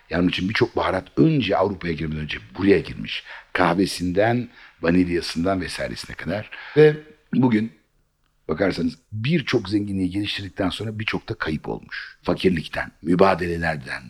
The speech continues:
kültürel mirasın kaybından çok vasat bir dönem yaşamışız. Sanıyorum bin dokuz yüz seksenlerde artık bu turizm atağıyla beraber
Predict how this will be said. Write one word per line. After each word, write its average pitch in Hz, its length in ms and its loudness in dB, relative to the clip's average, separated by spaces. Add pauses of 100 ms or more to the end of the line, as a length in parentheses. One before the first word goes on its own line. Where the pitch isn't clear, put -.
(140)
kültürel 101 400 2
mirasın 82 460 0
kaybından 76 640 -4 (260)
çok - 320 0
vasat 107 480 0
bir 90 160 0
dönem 76 240 -2
yaşamışız. 65 580 -6 (340)
Sanıyorum 190 480 6
bin 160 100 2
dokuz 143 200 -4
yüz - 60 -4
seksenlerde 110 640 2
artık - 260 -4
bu - 40 -20
turizm 120 380 2
atağıyla 73 420 -8
beraber 95 520 -6